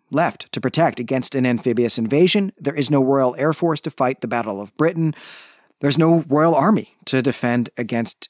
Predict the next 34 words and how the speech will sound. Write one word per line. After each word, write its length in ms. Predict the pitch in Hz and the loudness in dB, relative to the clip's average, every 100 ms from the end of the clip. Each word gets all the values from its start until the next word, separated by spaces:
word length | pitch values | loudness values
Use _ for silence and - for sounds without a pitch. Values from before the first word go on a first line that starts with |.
| - | -6
an 280 | 127 123 131 | -2 -2 -4
invasion. 560 | 131 117 131 160 127 110 | -4 0 4 4 2 -2
And 160 | 120 - | -2 0
so 160 | 139 | 2
this 260 | 123 143 - | 2 0 0
one 500 | 127 143 151 156 143 | -6 0 2 4 2
change 460 | - 151 135 123 | 0 0 2 2
is 120 | 117 107 | -2 0
really 260 | 135 123 | 0 0
the 140 | 113 - | -2 -4
catalyst 600 | 131 127 123 113 - - | -2 -2 -2 -4 -8 -12
for 520 | - 156 123 104 101 - - - - | -2 0 0 -2 -6 -16 -20 -20 -8
the, 200 | 135 127 | 0 0
the, 180 | 120 120 | 2 0
the 180 | 117 120 | 0 -2
turn 420 | - - 143 127 | -2 0 2 2
to 420 | - 135 127 123 - | 2 2 2 0 -6
wizards 540 | 165 139 123 113 101 - | -2 0 2 0 -2 -4
and 300 | 117 113 104 | -2 -2 -2
the, 400 | 110 110 113 80 | -4 -4 -6 -4
the 320 | 120 110 - _ _ - | -2 -2 -4 _ _ 0
Eidolons 480 | 170 170 95 92 - | 2 2 0 -8 -10
here, 240 | - 117 - | -6 -6 -2
right? 180 | 120 - | -4 0
They, 100 | 131 | 0
they 240 | 131 127 | 2 0
have 340 | 117 - 143 - | 0 -2 -2 0
to 160 | 139 117 - - - - | 0 0 -8 -20 -18 -6
use 360 | 127 147 135 | 2 4 4
magic 460 | 131 147 139 110 117 | 2 0 -2 -4 -4
in 120 | 117 | -4
order 300 | 127 117 117 | -2 -2 -2
to 280 | - 120 110 | -2 -4 -2
protect 420 | 117 - 113 | -6 -4 -4